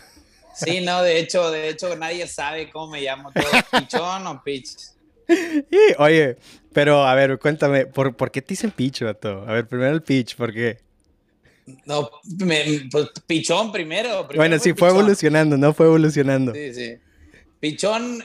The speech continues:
Speaker 1: es porque, es que la neta, Pichón X no tiene nada de guau, ¿verdad? ¿Qué?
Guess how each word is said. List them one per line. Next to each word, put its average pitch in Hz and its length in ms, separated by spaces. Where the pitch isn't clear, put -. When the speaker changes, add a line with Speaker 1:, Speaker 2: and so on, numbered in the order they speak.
Speaker 1:
es 180 420
porque, 139 1000
es 175 140
que 226 200
la 151 160
neta, 185 320
Pichón 180 320
X 170 280
no 160 120
tiene 175 320
nada 160 260
de 143 160
guau, 131 380
¿verdad? 123 260
¿Qué? 202 540